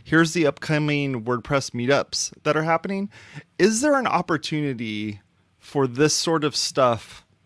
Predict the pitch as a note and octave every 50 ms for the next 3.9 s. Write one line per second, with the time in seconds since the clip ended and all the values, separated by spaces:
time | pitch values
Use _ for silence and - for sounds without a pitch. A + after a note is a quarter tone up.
0 | _ _ _ - - C#3+ - - - D3 C#3+ - - D#3 C#3 C3 B2+ B2+ B2+ B2
1 | A#2+ A2 G#2+ F#2+ - B2+ B2 A#2+ G2+ G#2 A#2+ B2 G#2+ - - B2 G#2+ - - A2
2 | G#2+ G#2 - - - C#3+ D3 D3 D3+ D3 D3 C3+ - - C#3 B2 A2 - A2+ A#2+
3 | A#2 B2 B2 A#2 A#2 - - - C#3 A#2+ A#2 A2 - C3 A#2 G#2 - -